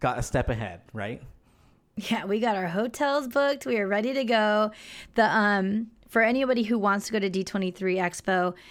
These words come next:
Speaker 2: it's always a good tip. Book those hotels as soon as they become available. They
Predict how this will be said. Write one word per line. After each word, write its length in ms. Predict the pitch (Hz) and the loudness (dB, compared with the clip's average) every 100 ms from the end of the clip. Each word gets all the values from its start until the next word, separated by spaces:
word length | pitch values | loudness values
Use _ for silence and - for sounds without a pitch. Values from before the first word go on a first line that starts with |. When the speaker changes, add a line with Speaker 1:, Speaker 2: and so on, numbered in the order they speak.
| - - | -20 -6
Speaker 2:
it's 180 | - 196 | -4 2
always 220 | 220 220 | 2 2
a 40 | 220 | 2
good 140 | 208 | 0
tip. 240 | - 180 - _ | 0 -4 -4 _
Book 240 | 214 233 | 0 2
those 180 | - 240 | 0 2
hotels 400 | 233 220 - 196 | 0 0 0 0
as 160 | 180 - | -2 -6
soon 280 | - 254 254 | -2 0 0
as 100 | 262 | 0
they 120 | 254 | 0
become 280 | 214 214 196 | 0 0 0
available. 560 | 190 196 202 240 - | 0 0 2 2 2
They 360 | 214 226 220 | 0 0 0